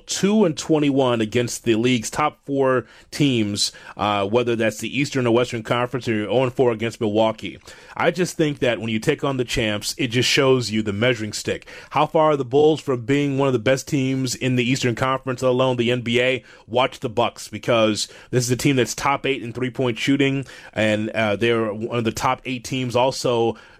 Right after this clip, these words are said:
taking shots from three-point range. So I just, it's just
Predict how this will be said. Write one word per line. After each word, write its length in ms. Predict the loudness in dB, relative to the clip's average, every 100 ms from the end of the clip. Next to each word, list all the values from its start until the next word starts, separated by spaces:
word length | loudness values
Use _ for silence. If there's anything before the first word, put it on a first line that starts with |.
| -18
taking 320 | -4 -2 -2 -2
shots 280 | -2 -2
from 140 | -6 -8
three-point 480 | -6 -4 -4 -4 -2
range. 400 | -4 -4 -6 0
So 260 | 2 2 0
I 140 | -2
just, 400 | -2 -2 -4 -8 -14 -20 -4
it's 320 | -2 -2 -2 2
just 520 | 4 2 -2 -10